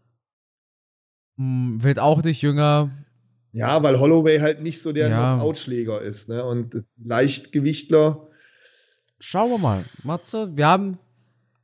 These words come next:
Speaker 2: haben halt einfach noch mal vielleicht doch ein bisschen mehr Bums. Das,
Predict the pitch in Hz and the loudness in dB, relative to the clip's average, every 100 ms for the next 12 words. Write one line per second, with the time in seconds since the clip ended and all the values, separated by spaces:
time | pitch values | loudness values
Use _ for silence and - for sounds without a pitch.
0 | _ _ 131 147 151 151 143 156 165 165 | _ _ -6 0 2 2 0 0 2 2
1 | 165 160 160 156 151 151 - 165 160 185 | 2 2 0 -2 -4 -4 -2 -2 -2 -4
2 | - 185 170 165 156 190 185 135 - - | -4 -2 0 0 2 2 2 0 -6 -16
3 | - | -18